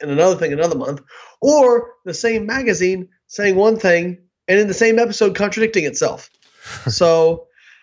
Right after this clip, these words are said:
I was like, "Well, I'm gonna go get more education. That's not gonna hurt me, and I'm gonna figure it out for myself." <laughs> So yeah, that was, you know, the quest for, I guess there's a couple things that make a good scientist. One is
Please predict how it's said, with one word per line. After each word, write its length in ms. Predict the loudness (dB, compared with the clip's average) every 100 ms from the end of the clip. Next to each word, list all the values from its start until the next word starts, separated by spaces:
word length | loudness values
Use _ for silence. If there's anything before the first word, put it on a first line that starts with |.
| _
I 100 | -2
was 140 | 0 2
like, 220 | 0 2
"Well, 500 | 2 4 2 -2 -14 _ _ _ _ _ -10
I'm 100 | -6
gonna 140 | -2 0
go 80 |
get 120 | 0 2
more 180 | 4
education. 500 | 2 2 0 2 2
That's 180 | -2 0
not 100 | -2
gonna 140 | 0 -2
hurt 180 | -2
me, 140 | 2 2
and 80 | 2
I'm 80 |
gonna 140 | 2 2
figure 240 | 2 0
it 60 | 0
out 160 | -2
for 100 | -4
myself." 440 | -4 0 0 -2 -10 -20 -18 -18 -10 -6 -2
<laughs> 720 | 0 0 -2 -4 -2 -4 -4 -16 -20 -20 _
So 220 | 0 2
yeah, 300 | 2 2 0
that 200 | 0 -2
was, 300 | -6 -8 -6
you 60 | 0
know, 160 | 0
the 100 | 0
quest 440 | 0 2 2 -2 -8
for, 580 | -2 4 4 4 2 -2 _ _ _ _ -10 0
I 120 | 0
guess 540 | 4 2 2 -2 -10 _ -2
there's 180 | -2 0
a 60 |
couple 260 | -2 0 -2
things 340 | 0 0 0
that 120 | 0 0
make 180 | 0
a 60 | 0
good 260 | 0 0 0
scientist. 760 | 0 2 2 0 -6 -8 -10
One 500 | -4 2 2 2 -2
is 560 | -4 -6 -4 -6 -10 -16